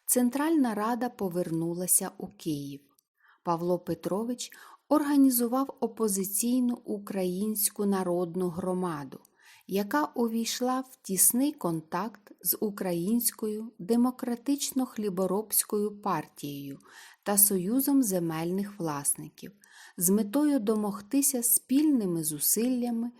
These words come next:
зміни уряду і внутрішньоекономічної політики Ради. За погодженням з Німеччиною, з якою Центральна Рада вступила в Союз, Українська народна громада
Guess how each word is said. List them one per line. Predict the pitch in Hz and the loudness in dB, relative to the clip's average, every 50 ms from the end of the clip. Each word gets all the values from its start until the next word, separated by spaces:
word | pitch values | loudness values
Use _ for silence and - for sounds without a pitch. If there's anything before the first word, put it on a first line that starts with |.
| - - - _ | -20 -20 -16 _
зміни | - 185 185 226 254 294 330 330 311 285 - - - | 0 2 4 6 6 6 8 6 6 4 2 0 -4
уряду | 190 180 185 190 190 185 175 165 180 180 - _ - | -4 -2 -2 -2 -2 -4 -6 -8 -10 -12 -12 _ -4
і | 185 175 | -4 -2
внутрішньоекономічної | 160 175 170 165 165 170 185 - - - 262 262 - - - 262 - - - 180 196 - 180 170 170 170 170 170 196 233 208 - - - 233 240 233 220 208 | -2 0 -2 0 0 -2 -2 -4 -4 -4 -4 -4 -2 -2 -2 -2 -2 -4 -6 -8 -6 -4 -2 -2 0 0 0 0 0 -2 -2 -2 -2 -2 0 0 0 -2 -4
політики | 202 - 175 170 160 156 160 165 - - 180 202 - 185 180 | -4 -4 -2 -2 0 -2 -4 -4 -6 -8 -8 -6 -6 -6 -4
Ради. | 165 165 156 143 143 127 131 147 165 - _ _ _ _ _ _ - - - - - - | -4 -4 -4 -6 -8 -10 -12 -16 -16 -20 _ _ _ _ _ _ -20 -20 -20 -20 -14 -8
За | - 180 202 214 | -2 0 0 0
погодженням | 208 208 240 226 220 - 311 294 269 262 247 240 240 240 226 208 | 2 2 0 2 2 2 0 2 2 0 2 2 2 2 2 0
з | 185 185 | 0 0
Німеччиною, | 190 185 180 180 190 240 285 311 - - - - 175 165 160 156 151 147 - - - | 0 0 0 0 0 -2 -2 -4 -6 -8 -6 -4 -4 -4 -4 -6 -8 -10 -12 -12 -8
з | 160 160 165 | -4 -2 -2
якою | 190 196 202 - 220 208 196 190 | -2 -2 -2 0 2 2 2 2
Центральна | 185 202 - 196 185 185 - 196 190 180 180 175 175 175 180 | 0 0 -2 -2 -2 -2 -4 -4 -2 -2 -2 -2 -2 -4 -4
Рада | 190 180 175 165 143 151 156 | -4 -4 -4 -4 -6 -8 -6
вступила | - - - - - 170 - - 175 170 160 151 | -2 0 0 0 -2 -4 -4 -2 -2 -2 -2 -4
в | 147 - | -4 -4
Союз, | - - - 156 160 185 233 277 277 - - - - - - - - - - - _ | -4 -2 -2 -4 -4 -2 -4 -4 -4 -6 -12 -20 -20 -20 -20 -20 -20 -20 -20 -8 _
Українська | - 208 202 - 226 220 220 247 285 311 311 302 - - 208 185 | -6 -4 -2 -2 -2 2 4 6 6 6 6 4 2 0 0 0
народна | 175 165 170 170 196 233 254 220 208 175 | 0 0 -2 0 -2 -2 -2 0 -2 -2
громада | 160 151 160 - 156 151 147 151 151 151 165 165 165 208 | -2 -4 -6 -6 -6 -6 -4 -6 -6 -8 -8 -10 -10 -12